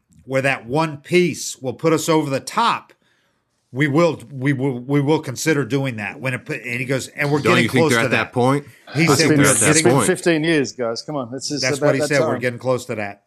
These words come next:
Speaker 1: We're getting close
Speaker 2: I think
Speaker 1: to
Speaker 2: they're
Speaker 1: that."
Speaker 2: at
Speaker 1: You know,
Speaker 2: that point, man,
Speaker 1: back
Speaker 2: where
Speaker 1: in the days, they did that. But back in the day, that meant going to get Greg Maddux and paying him a drop in a bucket compared to what it is today. But they out, you
Speaker 3: Right.
Speaker 1: know, they, they, oh, they, uh, they, uh, they, they got him when the Yankees,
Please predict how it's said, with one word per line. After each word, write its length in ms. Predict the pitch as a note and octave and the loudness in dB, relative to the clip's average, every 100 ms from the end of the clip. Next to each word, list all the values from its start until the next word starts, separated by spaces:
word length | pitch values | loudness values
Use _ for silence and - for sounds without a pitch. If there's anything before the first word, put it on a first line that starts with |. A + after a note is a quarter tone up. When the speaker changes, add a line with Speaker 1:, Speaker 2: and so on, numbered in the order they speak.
| - | -14
Speaker 1:
We're 200 | A#2 A2 | -12 -10
getting 140 | G#2+ | -6
close 120 | G#2+ A2+ | -2 0
Speaker 2:
I 40 | |
think 140 | C#3 | 0
Speaker 1:
to 60 | A#2+ | 2
Speaker 2:
they're 80 | A2+ | 2
Speaker 1:
that." 40 | B2 | 2
Speaker 2:
at 0 | |
Speaker 1:
You 20 | C#3 | 0
know, 60 | F#2+ | -4
Speaker 2:
that 80 | - | -2
point, 300 | A#2+ A2+ - | -2 -2 -2
man, 280 | F2+ F2+ F2+ _ | -4 -4 -8 _
Speaker 1:
back 220 | C3+ G#3+ | -2 2
Speaker 2:
where 80 | F3 | 2
Speaker 1:
in 80 | G3 | 0
the 80 | E3+ | 0
days, 420 | A#3 D4+ C4+ - | 2 2 2 0
they 120 | E3 | 0
did 240 | C#3 B3 | 2 0
that. 320 | F#3 C3+ A#2 A#2+ | 2 0 -2 -8
But 120 | C#3+ | -4
back 220 | F#3 G#3 | -2 -2
in 80 | F3+ | -6
the 80 | D3+ | -2
day, 280 | F#3 B3 | 0 0
that 280 | E3 C#3 E3+ | 0 -2 -2
meant 180 | F3 D#3+ | -2 -2
going 220 | D#3 F3 | 0 0
to 40 | C#3+ | 0
get 140 | D3+ | -2
Greg 240 | D3 D#3+ | 0 0
Maddux 380 | C#3 E3+ G3+ - | 0 -2 -2 -6
and 160 | C3+ A2+ | -10 -6
paying 220 | D#3+ D#3 | -2 -2
him 140 | C3+ | -4
a 60 | B2 | -8
drop 320 | A2+ D3 D3+ | -2 0 0
in 80 | C3+ | -4
a 60 | A2 | -6
bucket 420 | C3+ G3 G#3 G#2+ | -2 -2 -4 -12
compared 300 | A2+ A#2+ A#2 | -10 -6 -4
to 40 | |
what 140 | A#2 A2+ | -4 -4
it 80 | |
is 160 | A#2 G#2+ | -6 -8
today. 260 | B2 C#3+ F#3 | -6 -4 -4
But 140 | A#2 | -4
they 140 | C3+ | -2
out, 220 | C#3 C#3+ - | -2 -4 -10
you 60 | G#2+ | -6
Speaker 3:
Right. 80 | D#3+ | -4
Speaker 1:
know, 100 | C3 | -4
they, 200 | C3 C3+ | -4 -4
they, 240 | B2+ C3+ A#2 | -4 -6 -6
oh, 140 | C#3+ - | -10 -8
they, 280 | C#3 C#3 C3+ | -6 -4 -4
uh, 380 | B2 A#2+ A2+ G#2+ _ _ _ _ - | -4 -6 -8 -10 _ _ _ _ -4
they, 240 | B2+ C3 | 0 0
uh, 260 | B2 A2+ A2 A#2 | 0 -4 -10 -8
they, 260 | C3 G#2+ - | -6 -6 -12
they 120 | A2 B2 | -10 -4
got 260 | C3 C3 | -2 -2
him 540 | C3 E3 E3+ C#3 A#2 B2 A#2+ | -2 -2 -4 -6 -14 -14 -10
when 140 | C3 | -4
the 80 | B2+ | -2
Yankees, 580 | D3 E3+ A#2+ - - | -2 -4 -10 -14 -18